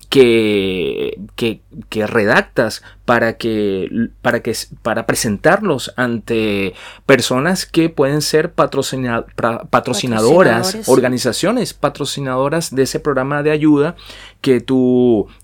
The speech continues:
Speaker 1: encabezas. Em, eh, yo sé que eso tú disfrutas mucho, es un trabajo bastante grande, ¿no? De, ¿cómo lo haces y por qué decidiste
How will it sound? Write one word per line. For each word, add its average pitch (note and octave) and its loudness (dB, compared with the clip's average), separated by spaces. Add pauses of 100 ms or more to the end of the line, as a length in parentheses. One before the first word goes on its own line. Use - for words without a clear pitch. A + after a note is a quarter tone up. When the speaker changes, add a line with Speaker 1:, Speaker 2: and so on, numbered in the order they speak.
Speaker 1:
encabezas. A#2 0 (880)
Em, A#2 0 (840)
eh, D#3 6
yo D3+ 2
sé C4+ 0
que D#3+ 2
eso D#3 -2
tú E3 4
disfrutas E3+ 0
mucho, D#3 0
es B2+ -4
un C3 -2
trabajo C3 -2
bastante A2 -2
grande, A#2 0
¿no? C#3+ -4 (280)
De, D3 0 (100)
¿cómo A#3+ 6
lo E3 8
haces A2+ 0
y D3 2
por C#3+ 2
qué F#3 -4
decidiste E3 0